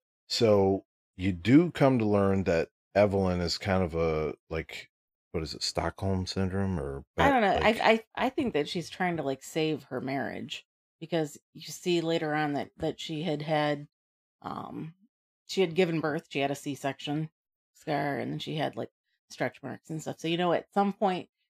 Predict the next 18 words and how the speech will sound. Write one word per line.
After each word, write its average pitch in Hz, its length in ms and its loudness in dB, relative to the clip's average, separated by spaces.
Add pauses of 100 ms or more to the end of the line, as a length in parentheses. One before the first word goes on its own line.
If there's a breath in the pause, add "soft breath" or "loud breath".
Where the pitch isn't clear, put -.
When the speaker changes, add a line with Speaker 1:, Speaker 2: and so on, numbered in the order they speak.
Speaker 2:
she 185 200 -4
had 165 220 0
a 147 40 -4
kid. 147 520 -2 (360)
Speaker 1:
And 107 140 4
they 113 80 4
do 143 220 6
kinda 131 280 2
talk 117 320 4
a 107 40 4
little 104 200 6
bit 95 180 2
back 98 260 4
and 90 100 -4
forth, 101 340 2
and 87 140 0
it's, 87 220 -4 (260)
it's, 87 240 -8